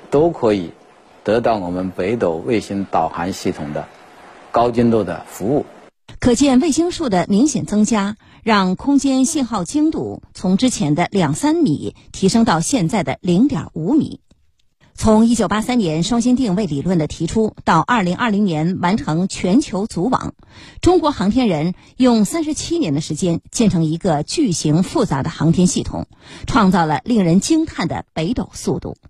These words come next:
Speaker 2: 这也是卫星、运载火箭、发射场、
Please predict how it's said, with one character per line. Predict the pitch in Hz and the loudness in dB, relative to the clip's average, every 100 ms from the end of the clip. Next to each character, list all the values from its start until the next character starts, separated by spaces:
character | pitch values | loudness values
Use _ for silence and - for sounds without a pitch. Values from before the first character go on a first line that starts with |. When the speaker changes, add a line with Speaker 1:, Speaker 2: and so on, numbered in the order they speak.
| _ _ - - - | _ _ -20 -18 0
Speaker 2:
这 | 262 | 4
也 | 220 | 4
是 | 190 220 190 | 2 0 0
卫 | 202 190 | 0 -2
星、 | - 196 202 - - | -2 -2 -2 -4 -2
运 | 285 202 | 2 2
载 | 226 156 | 2 -4
火 | - - | -6 -6
箭、 | 202 151 120 | -4 -2 -2
发 | 143 277 | -2 -2
射 | 302 208 | -2 -6
场、 | - 98 - | -4 -6 -6